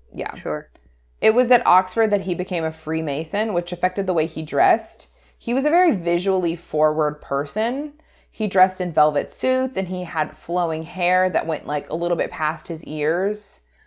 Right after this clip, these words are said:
Speaker 2: Oh.
Speaker 1: He just, like, you know, he had expensive taste, and he certainly, like,
Speaker 2: Yeah,
Speaker 1: looked
Speaker 2: yeah.
Speaker 1: like it, you know?
Speaker 2: He was a looker. He was into
Speaker 1: Yeah.
Speaker 2: uh, the aesthetics. What's
Speaker 1: He
Speaker 2: a,
Speaker 1: didn't
Speaker 2: what's a Freemason?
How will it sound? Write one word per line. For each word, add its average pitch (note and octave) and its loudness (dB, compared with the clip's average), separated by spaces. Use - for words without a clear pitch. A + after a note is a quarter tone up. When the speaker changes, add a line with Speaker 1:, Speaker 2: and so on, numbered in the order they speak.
Speaker 2:
Oh. A#3+ -2
Speaker 1:
He A3 0
just, B3+ -2
like, A#3 4
you E3+ -4
know, C#3 -4
he F#3 0
had A3+ 6
expensive G3+ -2
taste, E3 -4
and D3+ -8
he D#3 -8
certainly, D3 -8
like, C#3 -4
Speaker 2:
Yeah, A#3 4
Speaker 1:
looked A3+ 2
Speaker 2:
yeah. A#3 6
Speaker 1:
like G3+ -2
it, - -6
you E3 -4
know? D3+ -4
Speaker 2:
He - 2
was A#3 6
a A3 6
looker. A3 4
He - -10
was G3 -2
into G3 2
Speaker 1:
Yeah. - 6
Speaker 2:
uh, F3 -2
the F3 -4
aesthetics. - -2
What's A#3+ 10
Speaker 1:
He A#3 4
Speaker 2:
a, D#4+ 8
Speaker 1:
didn't C#4 -4
Speaker 2:
what's A#3 6
a C#4 6
Freemason? A3+ 0